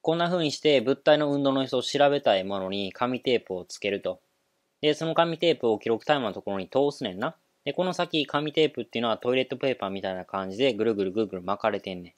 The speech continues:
ん。で、台車を押すことで台車が動いていきます。同時に紙テープもつながってるから動いていくねんけど、記録タイマーのところで針とかペンを使って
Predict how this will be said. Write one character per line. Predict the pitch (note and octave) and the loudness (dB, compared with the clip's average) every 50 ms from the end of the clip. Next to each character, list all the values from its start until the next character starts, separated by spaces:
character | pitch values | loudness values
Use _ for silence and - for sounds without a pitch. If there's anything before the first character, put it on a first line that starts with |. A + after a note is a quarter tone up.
| _ _ _ _ _ _ _ _ _ _ | _ _ _ _ _ _ _ _ _ _
ん。 | - C#3+ | -6 2
で、 | |
台 | C3+ C#3+ D3 D3 C#3+ | 4 4 4 4 4
車 | - D3+ D3 | 2 2 2
を | C#3+ - C#3+ | 2 2 2
押 | E3 E3 | 0 0
す | - - | -2 -2
こ | - F3+ F3 | -4 -2 -2
と | - C3+ | 0 2
で | C3+ D3+ C#3 A#2+ G2 | 4 6 6 6 6
台 | G2+ G2+ G#2 G#2 | 6 4 4 2
車 | - A2 - | 0 -2 -2
が | G#2+ F#2 | -2 -2
動 | A2 A#2 A#2 B2+ B2+ B2+ | 0 0 2 2 2 2
い | A#2 A2+ | 2 0
て | A2+ A2 | -2 -2
い | A2 - | -2 -4
き | - A#2 | -6 -6
ま | A2 A2 G#2+ G#2+ | -4 -2 -4 -2
す。 | - - D#3+ C#3 G#2 - _ _ _ - | 0 2 2 2 2 0 _ _ _ -2
同 | B2 B2+ C3 C3+ | 2 2 2 2
時 | C3 D3+ | 2 2
に | E3+ E3 B2 - | 0 0 -2 0
紙 | - C3 C3+ C#3+ C3+ | 0 -2 -2 0 0
テ | - D3+ C#3+ | 2 0 2
ー | |
プ | - A2+ | 0 -2
も | G2+ F#2+ | -6 -6
つ | - - A#2+ | -6 -6 -4
な | B2 A#2+ | 0 2
が | A#2+ B2 | 2 2
っ | - | 2
て | - C3 | 0 -2
る | B2 - | 0 0
か | G2+ | 0
ら | F2+ - - | 0 0 -2
動 | G#2+ G#2+ B2 A#2+ B2 | 0 2 4 4 2
い | A#2 | 2
て | - B2+ | 0 -2
い | A#2+ A2+ | -2 -2
く | - A#2 | -2 -4
ね | G#2 F#2 | -6 -6
ん | F2+ E2+ | -6 -2
け | G2 | 0
ど、 | A2+ A#2+ A#2 - _ _ _ _ | 0 0 0 -2 _ _ _ _
記 | - B2+ C3 | -2 0 2
録 | C#3 C3+ - D3 C#3 | 2 0 0 0 2
タ | - F3+ F3 | 2 2 2
イ | E3 D3+ | 2 0
マ | B2+ A2 | 0 -2
ー | |
の | F#2+ F#2 F#2+ | -2 -4 -4
と | A2 G#2+ - | -4 -4 -2
こ | A2 | 0
ろ | G#2+ G#2 G#2 | 0 2 4
で | A2 G#2+ - - _ _ _ _ | 4 2 2 -2 _ _ _ _
針 | _ B2+ C3 D3 D#3 | _ 2 2 2 2
と | D#3 C#3+ | 0 0
か | - - - | 2 2 2
ペ | - C#3+ C3+ | 2 0 0
ン | B2+ | 0
を | A2 F#2+ | -2 -4
使 | - - - G2 | -6 -2 -2 -2
っ | F2+ - | -2 -2
て | _ - C#3+ B2+ G#2+ - - | _ 2 2 2 2 2 -4